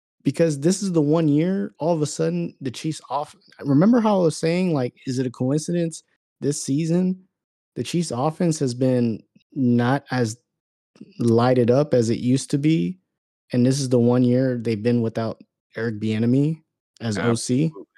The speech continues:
Speaker 2: right, yeah. This was his only year as So it would've been last year?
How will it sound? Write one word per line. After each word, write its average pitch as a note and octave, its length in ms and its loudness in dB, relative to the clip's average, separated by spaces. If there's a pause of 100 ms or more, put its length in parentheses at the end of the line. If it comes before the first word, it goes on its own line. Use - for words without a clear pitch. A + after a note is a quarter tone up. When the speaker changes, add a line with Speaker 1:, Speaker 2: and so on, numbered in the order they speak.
(200)
Speaker 2:
right, C3 240 -12
yeah. G#2+ 380 -12
This - 240 -10
was G#2 180 -10
his G#2+ 140 -12
only G2+ 420 -10
year G2+ 480 -12
as F2+ 340 -16 (1160)
So A#2+ 180 -2
it A#2+ 40 0
would've C#3 160 0
been C#3+ 400 -6 (1400)
last C3 500 -8
year? D#4 340 -8